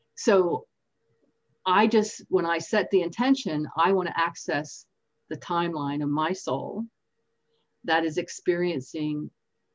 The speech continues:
that divine light, divine love frequency,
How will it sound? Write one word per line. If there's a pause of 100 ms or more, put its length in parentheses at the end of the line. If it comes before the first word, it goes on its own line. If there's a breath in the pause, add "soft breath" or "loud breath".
(120)
that
divine
light, (240)
divine
love (420)
frequency,